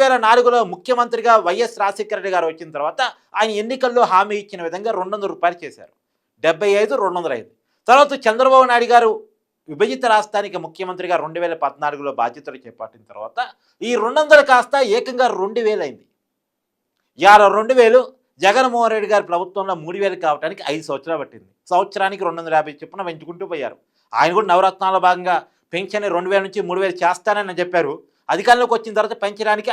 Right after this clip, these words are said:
ఐదు సంవత్సరాలు టైమ్ తీసుకున్నారు. కానీ ఇప్పుడున్న కూటమి ప్రభుత్వం ఈ మూడు వేలని నాలుగు వేలు చేస్తామని ఎన్నికల్లో మాటగా ఇచ్చి అధికారంలోకి వచ్చిన తర్వాత ఏ డే నెక్స్ట్ డే ఆ నిర్ణయం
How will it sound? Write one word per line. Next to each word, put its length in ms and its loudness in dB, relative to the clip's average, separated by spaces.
ఐదు 120 -4
సంవత్సరాలు 300 -6
టైమ్ 180 -6
తీసుకున్నారు. 340 -20
కానీ 240 8
ఇప్పుడున్న 400 -2
కూటమి 340 -2
ప్రభుత్వం 340 -4
ఈ 20 0
మూడు 240 -2
వేలని 260 4
నాలుగు 220 2
వేలు 200 -4
చేస్తామని 460 -2
ఎన్నికల్లో 380 -4
మాటగా 380 -4
ఇచ్చి 240 -18
అధికారంలోకి 480 0
వచ్చిన 240 -18
తర్వాత 220 -10
ఏ 100 2
డే 100 6
నెక్స్ట్ 220 -2
డే 80 0
ఆ 20 6
నిర్ణయం 280 -6